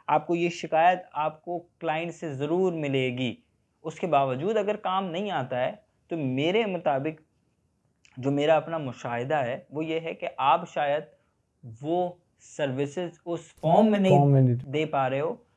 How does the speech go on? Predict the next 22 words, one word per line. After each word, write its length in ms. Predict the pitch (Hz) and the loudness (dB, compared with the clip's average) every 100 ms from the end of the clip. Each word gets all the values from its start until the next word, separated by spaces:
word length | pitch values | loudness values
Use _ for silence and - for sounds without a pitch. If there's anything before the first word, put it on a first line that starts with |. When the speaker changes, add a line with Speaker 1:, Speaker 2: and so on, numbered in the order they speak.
| _ | _
Speaker 1:
कि 80 | 160 | -6
जो 200 | 135 160 | -2 -2
कि 140 | 165 180 | -2 -4
उनके 400 | 160 151 143 180 | -4 -6 -2 0
लिए 120 | 185 | 0
हेल्पफुल 380 | 165 156 156 135 | 0 -2 0 0
है। 60 | |
Obviously 400 | 139 170 - 180 | 2 0 -4 -6
कोई 220 | - 175 | 2 4
भी 60 | 139 | 6
Speaker 2:
रिक्वायरमेंट। 460 | 151 139 139 143 127 | 6 6 6 4 4
Speaker 1:
क्लाइंट, 160 | 117 | 2
हाँ, 200 | 123 120 | -4 -4
उनकी 260 | 123 147 170 | -4 -4 -6
जो 120 | 165 | -4
रिक्वायरमेंट 540 | 139 117 127 156 190 131 | -4 -2 -2 0 -2 -4
है, 160 | 123 _ _ _ _ | -6 _ _ _ _
वो 240 | 117 117 156 | -14 -6 -4
उनको 340 | 143 135 160 | -2 -2 -4
फुलफिल 400 | 156 156 151 156 | -6 -10 -6 -6
नहीं 140 | 156 | -4
करता, 320 | 147 139 135 | -4 -4 -2